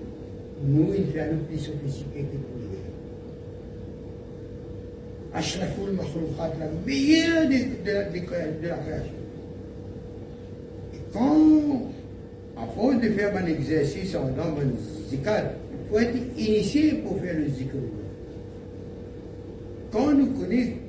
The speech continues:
qui est dans nous, de là, nous pouvons une fréquence. Et que sa fréquence-là, nous pouvons arriver à une fréquence de dimension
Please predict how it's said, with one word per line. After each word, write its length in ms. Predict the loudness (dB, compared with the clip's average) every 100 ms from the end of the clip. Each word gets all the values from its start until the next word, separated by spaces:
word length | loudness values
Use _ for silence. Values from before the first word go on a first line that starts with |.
| -12 6
qui 220 | 8 10
est 20 | 10
dans 400 | 6 4 0 0 2
nous, 200 | 0 0 -6 -12 -6
de 80 | -2
là, 200 | 4 8
nous 120 | 8 8
pouvons 200 | 4 4
une 220 | 2 -2 -2
fréquence. 800 | -2 -2 -4 -4 -6 -12 -12 -12 -12 -12 -12 -12 -12 -12 -12 -12 -12 -12 -12 -8 -2
Et 100 | 0
que 60 | 2
sa 200 | 4 6
fréquence-là, 760 | 4 0 0 -4 -6 -6 -6 -6
nous 100 | -6 -6
pouvons 260 | -6 -4
arriver 280 | -2 -2 -4 -4
à 40 |
une 140 | -6 -4
fréquence 760 | -4 -4 -6 -6 -6 -8 -10 -10 -12 -12 -12 -12 -12 -12 -12 -12 -12 -12 -12 -12 -12 -12 -12 -12 -12 -12 -4 0
de 60 |
dimension 680 | 2 2 0 -2 -2 -2